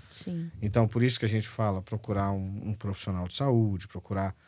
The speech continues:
Speaker 2: a igreja. A igreja, pra nós, pra mim, é, apesar de, da igreja,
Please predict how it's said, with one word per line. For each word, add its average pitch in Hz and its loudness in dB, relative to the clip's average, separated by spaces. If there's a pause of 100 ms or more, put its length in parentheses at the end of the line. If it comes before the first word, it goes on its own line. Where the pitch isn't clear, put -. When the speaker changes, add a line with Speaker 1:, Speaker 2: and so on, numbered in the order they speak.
(160)
Speaker 2:
a 131 8
igreja. 113 8
A 107 -2
igreja, 160 4
pra 120 2
nós, 113 6
pra 127 4
mim, 123 4 (680)
é, 104 2
apesar 107 6
de, 90 0 (120)
da 98 4
igreja, 101 4